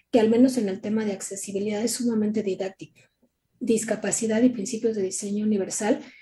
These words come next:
que se generó por medio del arquitecto José Luis Gutiérrez Brespes. Es un libro que acerca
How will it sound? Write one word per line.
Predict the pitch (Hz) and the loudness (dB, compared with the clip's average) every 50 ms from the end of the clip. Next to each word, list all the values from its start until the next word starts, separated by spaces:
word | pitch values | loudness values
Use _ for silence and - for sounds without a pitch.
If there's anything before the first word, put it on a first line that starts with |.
| _ _ _ | _ _ _
que | 233 208 | 2 2
se | - 214 208 | 2 0 -2
generó | - 214 202 202 208 208 214 220 - | -4 -4 -2 -2 0 0 0 0 0
por | 247 220 | 0 0
medio | 202 202 196 196 208 208 | 0 0 0 0 0 0
del | 202 190 180 175 | 0 -2 -2 -4
arquitecto | 175 - - 180 - 190 190 - 220 214 | -6 -8 -12 -10 -10 -10 -8 -6 -6 -6
José | - 208 - - 190 | -6 -8 -10 -8 -6
Luis | 190 202 208 | -6 -6 -6
Gutiérrez | - 208 202 - 208 196 196 196 190 - | -8 -10 -4 -2 -2 -2 -2 -4 -4 -2
Brespes. | 208 196 190 - - - - - - _ _ _ _ _ _ _ - _ _ - | -2 -2 -2 -4 -6 -10 -14 -14 -14 _ _ _ _ _ _ _ -20 _ _ 0
Es | 240 254 - - | 2 2 4 6
un | 277 269 | 8 10
libro | 262 254 262 262 254 | 10 10 10 8 8
que | - 247 | 6 2
acerca | 220 - - 240 233 - - - 214 185 - - - | 0 2 2 0 0 0 -2 -2 -4 -4 -4 -8 -16